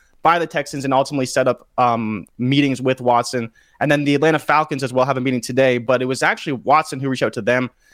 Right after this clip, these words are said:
He's a Georgia boy, went to Gainesville High School, and then apparently was also a ball boy for the Falcons when he was younger. So he has a bit of a relationship with Arthur Blank, the owner.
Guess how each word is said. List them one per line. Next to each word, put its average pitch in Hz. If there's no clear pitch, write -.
He's 139
a 135
Georgia 151
boy, 139
went 135
to 143
Gainesville 131
High 123
School, 131
and 139
then 139
apparently 175
was 151
also 156
a 139
ball 175
boy 151
for 139
the 131
Falcons 127
when 127
he 131
was 120
younger. 120
So 143
he 151
has 151
a 143
bit 175
of 170
a 170
relationship 147
with 143
Arthur 135
Blank, 139
the 113
owner. 202